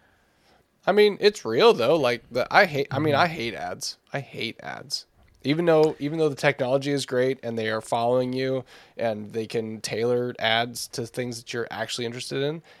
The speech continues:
Speaker 1: it makes me want to, like, I'm the person who Googles something and scrolls past the sponsored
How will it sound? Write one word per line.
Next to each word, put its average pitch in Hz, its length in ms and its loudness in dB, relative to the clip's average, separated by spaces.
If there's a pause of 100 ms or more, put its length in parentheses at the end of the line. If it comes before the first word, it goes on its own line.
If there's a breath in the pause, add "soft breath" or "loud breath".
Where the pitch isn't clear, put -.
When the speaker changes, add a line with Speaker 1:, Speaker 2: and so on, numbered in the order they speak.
Speaker 1:
it 123 160 0
makes 135 340 -2
me 160 80 -2
want 131 320 0
to, 123 180 -2
like, 110 280 -4
I'm 151 220 2
the 156 60 -4
person 139 380 -2
who 117 240 -6
Googles 120 400 -6
something 151 580 -4
and 113 220 -8
scrolls 120 500 0
past 117 640 -6
the 117 120 -6
sponsored 107 640 -6